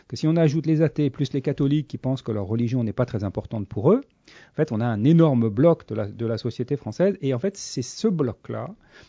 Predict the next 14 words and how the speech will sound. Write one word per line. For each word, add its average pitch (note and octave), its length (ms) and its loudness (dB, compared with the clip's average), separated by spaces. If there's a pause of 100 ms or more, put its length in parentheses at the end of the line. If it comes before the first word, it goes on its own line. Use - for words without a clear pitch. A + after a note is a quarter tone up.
(100)
qui B2+ 140 -2
est D#3 60 4
le F3 120 6
soutien, D#3 680 -4 (120)
euh, G#2+ 520 -4
le C#3+ 120 4
plus C#3+ 160 -2
fort - 560 -4 (320)
des B2+ 160 -2
institutions. C3 480 -6
C'est B2+ 120 -6
celui D#3+ 280 -4
qui - 120 -16
croit C#3 460 -4